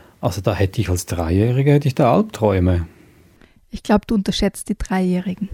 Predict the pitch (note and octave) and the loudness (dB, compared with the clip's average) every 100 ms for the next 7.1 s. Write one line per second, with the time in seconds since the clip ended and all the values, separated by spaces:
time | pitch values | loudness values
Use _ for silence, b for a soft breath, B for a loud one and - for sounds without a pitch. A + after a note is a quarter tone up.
0 | - - C#3+ - C3+ G#2+ A2+ E3 B3 D#3+ | 0 2 2 0 -4 0 2 4 6 4
1 | G#2 G#2 G#2+ - G3+ G3+ - G#2+ A2 D3 | 4 4 2 2 0 2 2 2 4 2
2 | B2+ G2+ F#2+ - - _ B B B B | 2 2 0 -4 -14 _ B B B B
3 | B B B G3 F#3 E3+ D3+ F#3+ E3+ F3+ | B B B -2 0 -2 -4 -6 -4 -4
4 | - A3 A3 - - G3+ G#3 G3 - G#3 | -4 -2 -2 -4 -2 4 4 2 -2 -4
5 | G3+ - - - - G#3+ - - A#3+ A3 | -4 -4 -10 -10 -8 -6 -4 -2 -2 -2
6 | A3+ A3+ G#3 - F#3 - A3 - - - | -2 0 -2 -2 -4 -4 -6 -10 -10 -12